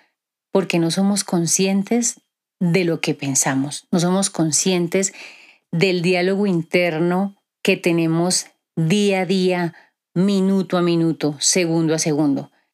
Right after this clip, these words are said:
Son muchas las personas que cada día deciden invertir tiempo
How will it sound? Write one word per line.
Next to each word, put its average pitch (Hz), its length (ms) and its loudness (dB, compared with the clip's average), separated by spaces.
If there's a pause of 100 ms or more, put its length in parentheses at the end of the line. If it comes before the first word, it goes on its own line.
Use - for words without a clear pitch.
(300)
Son 202 300 2
muchas 220 360 0
las 233 180 0
personas 165 840 0 (540)
que - 220 0
cada 180 340 2
día 190 580 0
deciden 165 600 0
invertir 160 680 -2
tiempo 175 680 -2